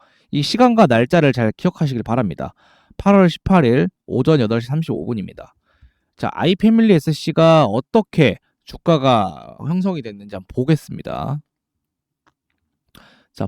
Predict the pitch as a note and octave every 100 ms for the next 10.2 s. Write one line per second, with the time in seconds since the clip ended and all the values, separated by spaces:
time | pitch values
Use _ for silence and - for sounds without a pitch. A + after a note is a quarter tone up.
0 | - C#3 C#3+ E3 A#2+ A#2+ A2 - _ _
1 | B2+ F3 A#3 E3 C3+ C3 F#2 - _ _
2 | _ - G#3+ E3 - - B3+ A#3 F3 G2
3 | F#2 F2+ D#2+ F#2 G2+ - _ _ - G3
4 | G#3+ F3+ - A#3+ G#3+ C#3+ C#3+ E2+ - -
5 | C3+ D3+ - - B3+ G3+ E3 D3+ F2+ _
6 | _ _ _ A2+ D3+ F3+ C4 A3 A3+ B2
7 | B2+ B2 B2+ F3+ G#2+ F#2 G#2 F2+ - _
8 | _ _ _ _ _ _ _ G#2+ C#3 E3+
9 | A#3 A#3 D#3+ A#2 B2 A#2 F#3 D3 G#2+ B2+
10 | F#2